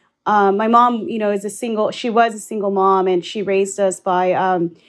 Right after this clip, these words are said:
having two lunch trucks in here in Los Angeles. So it was, it's a, it was a cash business then. So she made sure that the cash was available to pay the rent. And, um, you know, the man would come in and he would always sit down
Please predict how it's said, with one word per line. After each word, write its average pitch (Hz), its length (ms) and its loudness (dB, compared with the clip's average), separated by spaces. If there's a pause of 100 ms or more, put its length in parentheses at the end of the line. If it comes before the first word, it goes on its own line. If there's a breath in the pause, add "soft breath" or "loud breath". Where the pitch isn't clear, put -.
(120 soft breath)
having 196 460 0
two 220 220 -6
lunch 196 340 -2
trucks 175 520 -4
in 196 240 -2
here 196 200 0
in 185 80 6
Los 180 240 0
Angeles. 185 640 -2 (300 soft breath)
So 202 300 2
it 202 140 0
was, 202 200 -2
it's - 280 -8
a, 196 120 -6 (180)
it 214 120 0
was 208 120 0
a 202 80 -4
cash 214 320 -2
business 196 400 -6
then. 190 280 0
So 190 160 -4
she 208 180 -6
made 214 240 -2
sure 202 300 -2
that 175 340 -2 (220 soft breath)
the 180 60 -12
cash 196 340 -2
was 190 160 -6
available 196 480 0
to 185 120 -10
pay 190 200 -4
the 185 80 -4
rent. 226 560 -2 (500 soft breath)
And, 196 480 4
um, 190 240 -2
you 233 80 -2
know, 226 80 -2
the 214 80 -2
man 208 260 2
would 247 120 -2
come 254 200 -4
in 240 300 2
and 208 140 -2
he 196 80 -2
would 175 100 -4
always 220 320 0
sit 247 160 -10
down 208 600 0